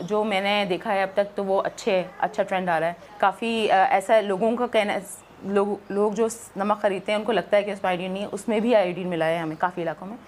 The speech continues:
ام، جہاں تک ہیموگلوبن ہے، عورتوں کا ہیموگلوبن ہمیں لوور سائڈ پہ مل رہا ہے اب تک کافی علاقوں میں۔ آ، ابھی تک تو جو ہم لوگوں نے samples لیے ہیں اس میں bacterial growth ہے۔ آ، یہ ابھی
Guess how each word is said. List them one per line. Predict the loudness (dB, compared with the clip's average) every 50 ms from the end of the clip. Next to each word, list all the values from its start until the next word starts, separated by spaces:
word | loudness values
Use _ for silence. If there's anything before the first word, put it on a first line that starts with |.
| -20 -20 -8 -2
ام، | 0 2 2 4 2 2 0 -2 -4 -8 -10 -14 -14 -14 -6 -2
جہاں | 2 2 2 4
تک | 2 2 0 0
ہیموگلوبن | -4 -2 -2 -2 2 2 2 2 2 -2 0
ہے، | 2 4 4 4 2 0 0 2
عورتوں | 2 2 2 2 -2 0
کا | 0 0
ہیموگلوبن | -2 -2 -2 -2 0 0 0 0
ہمیں | 0 0 0 -2 -2 -2 -2
لوور | 0 2 2 2 4
سائڈ | 4 2 0 2
پہ | -2
مل | -4 -4 -2 0
رہا | 0
ہے | 0
اب | 0 0 -2
تک | -6 -6 -6 -10 -4 -4
کافی | -4 -4 0 -2 0
علاقوں | 0 0 0 -2 -8
میں۔ | -8 -10 -10 -12 -18 -20 -20 -20 -20 -20 -20 -20 -20 -12 -4
آ، | -2 0 2 4 4 4 4 2 0 -2 -8 -4
ابھی | -4 -4 -2 -4 -6
تک | -2 -2 -4 -4 -4 -4 0
تو | 0 2 4 2 2 2
جو | 0 -2
ہم | -2 -2 -4 -4
لوگوں | -2 -2 -2
نے | -2
samples | -2 -4 -4 -4 -4 -8 -8 -6
لیے | -6 -4
ہیں | -2 -2
اس | -2 -2 -2
میں | -2 0 0 0 -2 -2
bacterial | -4 -6 -6 -6 -6 -8 -6 -4 -4 -4 -4 -2
growth | -2 -4 -4 -4 -6
ہے۔ | -8 -8 -8 -10 -14 -20 -18 -16 -16 -16 -6 -4
آ، | -2 -2 0 0
یہ | 2 4 6 6 6 6
ابھی | 6 4 2 0 -4 -6